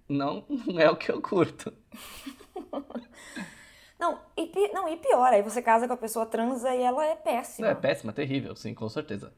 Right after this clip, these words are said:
Speaker 1: Sem falar isso, imagina.
Speaker 2: Não, é, é, é, separa também, né? Aí fudeu, né?
Speaker 1: É, então, é por isso que eu acho que é, é problemático, porque sexo é uma parte importante, eu acho que, no relacionamento, né?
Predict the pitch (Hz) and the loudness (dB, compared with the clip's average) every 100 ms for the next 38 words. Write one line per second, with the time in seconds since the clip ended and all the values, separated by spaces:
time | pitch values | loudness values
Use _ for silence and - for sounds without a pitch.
0 | _ _ _ - 120 139 127 113 104 101 | _ _ _ -10 -6 -4 -4 -6 -8 -8
1 | 123 110 - - 320 208 240 247 247 - | -8 -10 -14 -12 -8 -4 -4 -4 -6 -12
2 | - _ _ _ - 269 - 254 339 262 | -20 _ _ _ -10 -6 -6 -4 -4 -4
3 | 208 202 214 208 175 - _ 214 208 208 | -4 -8 -12 -12 -14 -18 _ -12 -12 -12
4 | 247 196 180 - - 262 262 208 135 120 | -12 -10 -10 -12 -4 -2 -2 -4 -2 -2
5 | 190 233 - 185 135 - 120 - 117 139 | -4 -6 0 2 2 0 -4 -2 -6 -4
6 | 120 110 113 - - 120 135 165 160 - | -4 -4 -6 -12 -14 -14 -6 -6 -6 -12
7 | - _ _ - 262 - - 87 139 196 | -20 _ _ -4 -4 0 2 2 2 0
8 | 240 233 131 120 - 113 - _ _ 139 | -2 -2 -2 -2 -6 -12 -14 _ _ -20
9 | - 147 147 - 120 101 - 107 - 117 | -10 -4 -2 -2 -4 -6 -8 -10 -10 -12
10 | 110 107 101 104 101 90 - 104 135 | -10 -10 -10 -10 -10 -14 -14 -10 -10